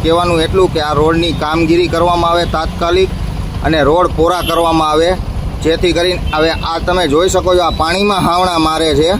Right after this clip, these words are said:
આ કઈ રીતની કામગીરી તમે જુઓ, બરોબર?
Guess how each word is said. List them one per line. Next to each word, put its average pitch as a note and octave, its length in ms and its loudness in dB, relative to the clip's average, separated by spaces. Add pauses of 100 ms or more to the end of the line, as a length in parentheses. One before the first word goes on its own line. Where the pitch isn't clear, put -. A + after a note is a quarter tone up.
(480)
આ D#3 140 0
કઈ F3 240 0
રીતની F#3+ 360 0
કામગીરી D#3+ 520 2
તમે D#3 260 0
જુઓ, D3+ 300 2 (680)
બરોબર? F3 440 2